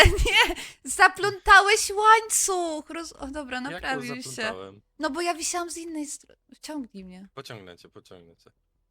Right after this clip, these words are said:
Speaker 1: Super
Speaker 2: No
Speaker 1: jesteś.
Speaker 2: przecież to jest nierealna ta gra.
Speaker 1: Dobra, zejdź do mnie, proszę cię.
Speaker 2: Zejdę.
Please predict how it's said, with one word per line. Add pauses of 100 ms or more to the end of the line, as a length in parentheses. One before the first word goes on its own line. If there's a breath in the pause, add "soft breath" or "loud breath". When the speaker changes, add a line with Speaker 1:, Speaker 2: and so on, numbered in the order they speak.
(920)
Speaker 1:
Super
Speaker 2:
No
Speaker 1:
jesteś.
Speaker 2:
przecież
to
jest
nierealna
ta
gra.
Speaker 1:
Dobra,
zejdź
do
mnie,
proszę
cię.
Speaker 2:
Zejdę.